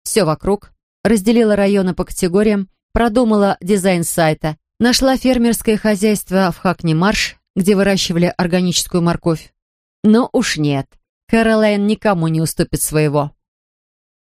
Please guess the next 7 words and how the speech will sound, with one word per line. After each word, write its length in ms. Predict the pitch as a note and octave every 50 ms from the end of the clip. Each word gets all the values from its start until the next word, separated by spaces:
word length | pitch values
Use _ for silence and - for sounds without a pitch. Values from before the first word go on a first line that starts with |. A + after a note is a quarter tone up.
| _ -
«Разумеется, 680 | B3 B3+ G#3+ F#3+ C4 A#3 C#4 G#4+ D5+ C#5+ - - -
мы 120 | G3 G3 -
постараемся 560 | - F#3 - F#3+ F#3 G3 G3 F#3 - G3 F#3
закупать 460 | D#3+ F3+ - F3+ - - G#3+ G3+ -
исключительно 760 | E3+ - - F#3+ F3+ - - G#3+ - - G3 E3+ E3 F3 F3
местные 420 | F3 G3 B3+ F4+ - - F3+ D#3+ -
продукты», 580 | - E3 E3 D#3 E3+ D3 - - E3 D#3 D#3